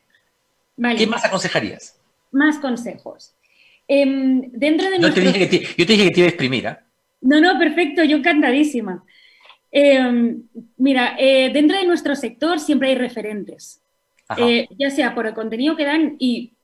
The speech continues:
Speaker 1: muchas veces por los seguidores que tienen, ¿no? Son gente que, que tiene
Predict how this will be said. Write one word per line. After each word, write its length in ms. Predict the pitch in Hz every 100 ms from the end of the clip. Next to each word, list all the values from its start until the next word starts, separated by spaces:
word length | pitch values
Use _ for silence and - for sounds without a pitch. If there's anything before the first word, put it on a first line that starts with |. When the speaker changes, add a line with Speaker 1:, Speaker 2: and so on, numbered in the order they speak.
| _ -
Speaker 1:
muchas 360 | 262 277 285
veces 300 | 277 277 320
por 220 | - 240
los 120 | 220 -
seguidores 480 | 220 220 247 240
que 100 | 240
tienen, 380 | 220 247 226 202
¿no? 240 | 226 302 302
Son 240 | 254 214
gente 260 | - 226 240
que, 280 | 220 196
que 160 | 214 202 - _ _ - -
tiene 520 | 247 240 233 240